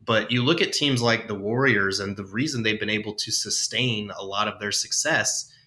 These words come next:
is, you know, not just the health of their big three, but also the way that they've used late first round draft picks and hit on a lot of those. You know, you look at guys like Jordan Poole and, and so, and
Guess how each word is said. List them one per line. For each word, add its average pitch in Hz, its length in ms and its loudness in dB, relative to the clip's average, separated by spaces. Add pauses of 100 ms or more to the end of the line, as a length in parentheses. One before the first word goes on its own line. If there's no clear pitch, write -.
(200)
is, 101 500 -2
you 117 80 -2
know, 98 100 -6
not 113 180 0
just 120 180 -4
the 95 80 -8
health 117 260 -2
of 110 120 -8
their 98 160 -6
big 104 200 -4
three, 202 380 0
but 107 220 -2
also 123 400 -2
the 110 120 -4
way 104 220 -2
that 113 160 -6
they've 107 260 -4
used 110 560 -4
late 104 480 -4 (540)
first 107 300 -2
round 101 200 0
draft 101 380 -2
picks - 420 -4 (360)
and 98 180 0
hit 123 260 0
on 101 140 -4
a 92 60 -6
lot 110 260 2
of 98 80 0
those. 90 260 -8
You 95 60 -12
know, 95 100 -8
you 98 120 -6
look 104 180 -6
at 104 100 -4
guys 98 220 0
like 98 160 -4
Jordan 98 340 -6
Poole 104 460 -6 (460)
and, 101 180 0
and 101 160 0
so, 120 340 2
and 104 280 -4